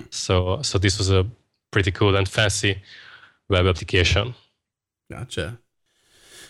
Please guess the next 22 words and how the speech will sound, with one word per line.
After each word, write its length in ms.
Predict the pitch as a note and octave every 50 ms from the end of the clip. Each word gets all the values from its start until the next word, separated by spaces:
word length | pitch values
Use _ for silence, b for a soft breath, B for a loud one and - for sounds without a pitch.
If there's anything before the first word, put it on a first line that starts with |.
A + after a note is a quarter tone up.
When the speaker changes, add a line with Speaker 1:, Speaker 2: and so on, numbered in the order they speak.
| B B
Speaker 2:
And 100 | F3+ E3+
as 180 | F3+ G3 F#3+ -
I 40 |
understand 420 | F3+ D3+ C#3+ - - F3 E3 E3 C#3+
it, 240 | C3 B2+ - - -
uh, 320 | C3 B2+ B2+ B2 A#2+ A#2+
kind 220 | A#2+ - D3+ C#3
of 80 | C3 -
fast 320 | - - C3+ C3 C3 C3
forwarding 220 | - C3 C3 B2+ B2+
a 100 | B2+ B2+
little 320 | B2 B2+ C3 C#3+ C#3 C3+
bit 180 | B2 B2+ - -
closer 400 | - - B2+ B2+ B2 - A#2+ A2+
to 160 | - - A#2+
today, 840 | A2+ - A#2 A#2 A2 A#2+ B2 B2 B2 A#2+ A2+ G#2+ G2+ G2+ A#2 B2 - _ _ -
in 260 | C3 B2+ B2+ B2 A#2+
preparation 800 | A#2+ - - C#3+ C3+ C3 - - C3 B2+ C3 B2+ - - B2+ B2
for 180 | A#2 - - A#2
all 300 | - A2 B2 C#3 C#3+ C3+
this 480 | B2 C3 C3 C3 B2+ B2+ B2+ - - -
happening, 760 | - A#2+ B2+ B2+ B2+ - - A#2+ B2 B2 B2 A#2+ A#2+ A#2 B2+